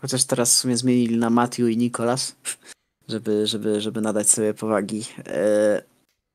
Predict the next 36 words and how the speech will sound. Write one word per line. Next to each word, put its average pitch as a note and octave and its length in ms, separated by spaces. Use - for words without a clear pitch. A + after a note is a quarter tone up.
no C#3 240
im G#3+ 220
pasują D#3 500
wszystkie - 340
gimmicki, C3+ 440
które C#3 200
sprowadzają C3+ 680
ich E3 360
do B2+ 160
bycia C3 280
totalnymi B2 540
dupkami. G#2+ 600
E, - 60
dlatego C#3 540
po C#3 120
prostu C#3 460
to, C#3+ 280
że, B2+ 760
no C#3+ 100
jeszcze D3 220
to, D#3 180
że D3 140
wi-, B2+ 240
wiadomo, A#2 380
jest A2+ 140
to C3 80
połączone B2 500
z A#2 60
tym, B2 160
że A#2+ 80
są A#2+ 200
tymi A#2 340
E - 20
V A2+ 140
Ps, B2 460
jakby B2 380